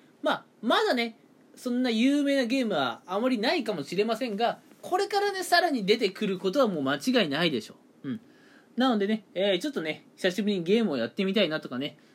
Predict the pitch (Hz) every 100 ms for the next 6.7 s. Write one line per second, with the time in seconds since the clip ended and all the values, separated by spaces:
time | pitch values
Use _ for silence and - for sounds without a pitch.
0 | - - 247 233 247 240 226 220 240 262
1 | 247 269 262 262 233 226 240 226 226 302
2 | 294 196 165 151 165 165 - 117 127 196
3 | 285 285 262 240 156 95 - - 135 311
4 | 320 320 - 320 - 190 196 208 - -
5 | - - 160 165 170 185 185 180 180 220
6 | 262 165 165 143 - 107 87